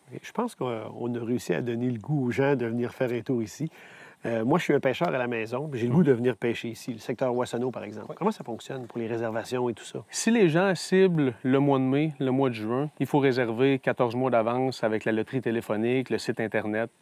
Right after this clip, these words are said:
Speaker 2: au mois d'avril qui précède l'année de pêche.
Speaker 1: OK.
Speaker 2: S-
Speaker 1: Si tu me permets, qu'est-ce que tu veux dire par loterie, euh,
Speaker 2: En fait,
Speaker 1: téléphonique ?
Speaker 2: c'est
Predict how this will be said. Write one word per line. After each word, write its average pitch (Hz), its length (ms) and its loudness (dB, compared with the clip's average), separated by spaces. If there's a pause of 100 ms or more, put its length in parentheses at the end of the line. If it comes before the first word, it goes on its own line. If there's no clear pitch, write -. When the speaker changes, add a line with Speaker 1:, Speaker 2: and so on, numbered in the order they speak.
Speaker 2:
au 120 100 -2
mois 113 160 2
d'avril 107 680 0
qui - 100 -20
précède 107 680 -2
l'année 98 440 -4
de - 40 -14
pêche. 156 560 0
Speaker 1:
OK. 131 120 -10
Speaker 2:
S- - 680 -10
Speaker 1:
Si - 220 -20
tu - 100 -10
me 175 60 -4
permets, 135 260 -2
qu'est-ce - 160 -8
que 180 60 0
tu - 160 -4
veux 120 80 2
dire 165 160 -2
par 113 180 -4
loterie, 120 720 -2
euh, 113 180 -6
Speaker 2:
En 123 80 4
fait, 190 140 4
Speaker 1:
téléphonique ? 127 320 -2
Speaker 2:
c'est 131 340 2